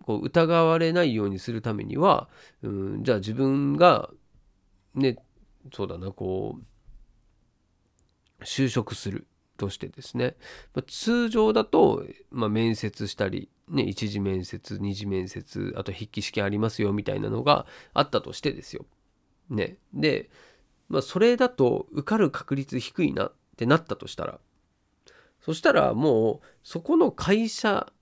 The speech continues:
の社長さんと仲良くなるっていう、そういう裏口も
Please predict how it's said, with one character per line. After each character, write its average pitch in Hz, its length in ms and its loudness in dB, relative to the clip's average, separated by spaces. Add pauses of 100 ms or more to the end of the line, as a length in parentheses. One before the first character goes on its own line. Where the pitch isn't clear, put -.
の 190 240 4
社 123 280 -6
長 302 340 2
さ 269 180 0
ん 247 140 -4
と - 360 0 (640)
仲 156 340 -2
良 123 140 0
く 120 120 -4
な 107 140 0
る 107 400 -4 (760)
っ - 40 -20
て 180 140 4
い 180 360 4
う、 - 100 -12 (640)
そ 220 280 2
う 262 60 2
い 247 120 2
う 226 280 0
裏 160 220 4
口 147 240 -2
も 127 300 -2